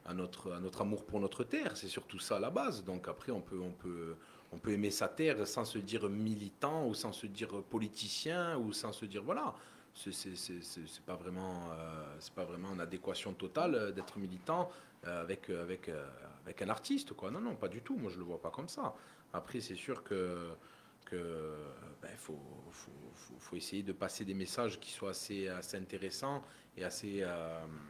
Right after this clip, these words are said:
assez, euh, assez bons, on dira, pour notre peuple et pour notre terre. Voilà ce que je, ce que j'en dis, quoi. Voilà, c'est ce que j'essaye de faire, en tout cas, dans ma musique, pour la jeunesse.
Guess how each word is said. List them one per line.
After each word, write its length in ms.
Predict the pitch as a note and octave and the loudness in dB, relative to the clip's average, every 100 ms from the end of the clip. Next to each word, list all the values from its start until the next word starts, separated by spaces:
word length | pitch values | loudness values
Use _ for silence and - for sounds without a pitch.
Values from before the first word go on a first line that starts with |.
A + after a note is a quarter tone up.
| D2 C#2 - - - | -12 -14 -16 -14 -12
assez, 380 | - - F#2+ F2+ | -8 -8 -6 -6
euh, 60 | D#2+ D2 C#2 C2 - | -6 -8 -10 -12 -8
assez 240 | - G#2+ | 0 2
bons, 320 | G2 B2 D#3 | 10 12 12
on 40 | C#3 | 12
dira, 320 | G#2 G#2+ A#2 | 8 4 4
pour 140 | G#2+ | 2
notre 240 | G2+ G2 G2 | 0 0 -2
peuple 360 | - C3 C3 | 4 4 4
et 20 | F#2 | -2
pour 160 | F2+ | -2
notre 220 | F#2+ - | -2 0
terre. 260 | G#3+ E4 F3+ | 2 2 2
Voilà 180 | A2 F#2+ | 2 0
ce 80 | - | -4
que 100 | F#2+ | -6
je, 220 | F#2+ F2+ | -6 -6
ce 80 | - | -8
que 100 | G2+ | -6
j'en 140 | C3+ | -6
dis, 220 | G#3 B3+ | -4 -6
quoi. 280 | - A#2 A2 F#3+ F3+ - - - | -6 -8 -8 -10 -14 -16 -20 -6
Voilà, 180 | E3 - | -4 -2
c'est 140 | - | -6
ce 60 | - | -6
que 80 | E2+ | -6
j'essaye 280 | E2+ - | -4 -6
de 120 | D#2 E2 | -4 -2
faire, 200 | - E2+ | 0 -2
en 60 | |
tout 140 | E2 - | -4 -2
cas, 120 | F2+ | -2
dans 100 | F2 | 0
ma 100 | G#2 | -2
musique, 400 | G3+ B3 A#3 - | -2 -2 -4 -6
pour 160 | - | -2
la 100 | F#2 | 0
jeunesse. 460 | A2 G3+ A3+ B2 - | 2 0 0 -2 -6